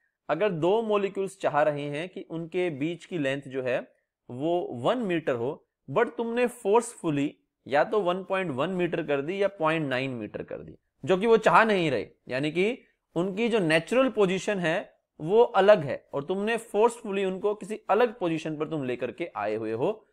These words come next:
जिसके कारण वो क्या करते हैं, उसको अपोज करते हैं और वापस अपनी नेचुरल पोजीशन में जाने की कोशिश करते हैं। तो basically स्ट्रेन का डेफिनेशन क्या हुआ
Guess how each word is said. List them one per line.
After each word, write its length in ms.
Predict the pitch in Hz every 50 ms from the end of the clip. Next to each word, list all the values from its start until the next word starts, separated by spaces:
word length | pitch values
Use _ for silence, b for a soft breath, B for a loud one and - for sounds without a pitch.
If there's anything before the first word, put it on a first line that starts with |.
| b b b _ _ _ _ -
जिसके 280 | 131 185 202 - 302
कारण 220 | 262 247 240 247 247
वो 100 | 247 240
क्या 120 | 226 240
करते 240 | 214 233 214 202 233
हैं, 100 | 240 254
उसको 320 | - - 185 - - 214
अपोज 520 | 214 - - 143 - - 156 156 156 139 120
करते 340 | - - 90 87 - - 92
हैं 60 | 82
और 120 | 113 113
वापस 340 | 117 135 147 151 - 208 196
अपनी 260 | 190 - 165 180 185
नेचुरल 340 | 165 143 143 143 - 160 175
पोजीशन 300 | - - 143 135 - 139
में 100 | 156 151
जाने 240 | 123 113 110 110 117
की 80 | 139
कोशिश 280 | 160 - 107 - 117 -
करते 320 | - - - - _ -
हैं। 100 | - - _ _ _ _ _ _ _ -
तो 380 | 208 202 170 - - - _ _ - 117
basically 480 | 135 151 151 - 233 226 240 220 240 226
स्ट्रेन 340 | - - 196 180 180 185
का 100 | 180 185
डेफिनेशन 460 | 165 147 143 127 135 131 - 135 131 120
क्या 140 | 113 120
हुआ 260 | 113 110 110 120 160